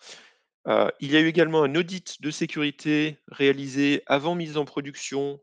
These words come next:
par une société spécialisée, certifiée, externe, qui n'était pas liée à la personne qui a produit ou la personne qui a conçu. Euh, et c'était nécessaire pour, euh, bah, prouver aux partenaires le niveau de sécurité, donc test d'intrusion, euh, donc voilà, des choses,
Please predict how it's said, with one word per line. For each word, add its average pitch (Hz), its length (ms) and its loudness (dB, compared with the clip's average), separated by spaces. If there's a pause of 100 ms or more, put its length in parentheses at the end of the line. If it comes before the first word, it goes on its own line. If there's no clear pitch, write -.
par 143 100 2
une 170 100 -4
société 151 560 -6
spécialisée, 131 760 -2
certifiée, 131 800 -4
externe, 143 640 2 (460)
qui - 120 -10
n'était 127 200 2
pas 156 120 8
liée 147 280 4
à 147 60 6
la 131 100 4
personne 131 320 -4
qui 127 100 -4
a 117 40 2
produit 127 380 -6
ou 120 60 -8
la 113 100 -6
personne 117 320 -12
qui 113 80 -12
a - 60 -4
conçu. 151 400 -14 (600)
Euh, - 100 -4
et 110 60 -2
c'était 131 300 2
nécessaire 143 540 0
pour, - 300 -10
euh, - 500 -10
bah, - 180 -12
prouver 151 320 -4
aux 139 80 2
partenaires 123 480 -4
le 110 80 -6
niveau 110 180 -10
de - 80 -12
sécurité, 117 440 -8
donc 113 180 -12
test 113 220 -4
d'intrusion, 123 640 -6
euh, - 80 -6
donc - 220 -12
voilà, - 200 -10
des - 120 -18
choses, 120 360 -8